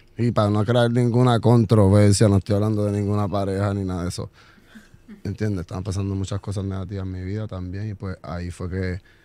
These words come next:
como que decidí dar una limpieza en mi vida entera y, y limpié mi entorno, mi manera de pensar, hasta mi corazón, ¿entiendes? Y, y, y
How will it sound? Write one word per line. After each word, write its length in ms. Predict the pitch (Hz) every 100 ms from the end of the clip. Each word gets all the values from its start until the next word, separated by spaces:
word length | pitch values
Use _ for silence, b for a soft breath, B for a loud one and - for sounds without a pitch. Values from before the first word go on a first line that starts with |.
| b
como 220 | - 98
que 100 | 87
decidí 320 | 90 87 87 90
dar 140 | 95
una 200 | 104 98
limpieza 500 | 92 90 92 104 -
en 80 | 95
mi 140 | 92
vida 160 | 90 95
entera 500 | 92 - 113 110 98
y, 540 | 95 85 95 95 92 78 b b b b _ _ _ _ _ _ _ _ _ _ _ _ _ _ _
y 80 | 92
limpié 340 | 90 85 95
mi 140 | 95 107
entorno, 840 | 92 - 104 110 110 101 98 95
mi 180 | 90 98
manera 360 | 95 95 95 101
de 40 |
pensar, 600 | - 95 80 101 101 98
hasta 240 | 92 - 85
mi 140 | 85
corazón, 520 | 87 85 - - 92
¿entiendes? 800 | 87 - 90 92 92 87 85 85
Y, 320 | 78 85 92 b b b b _
y, 60 | -
y 380 | 95 87 85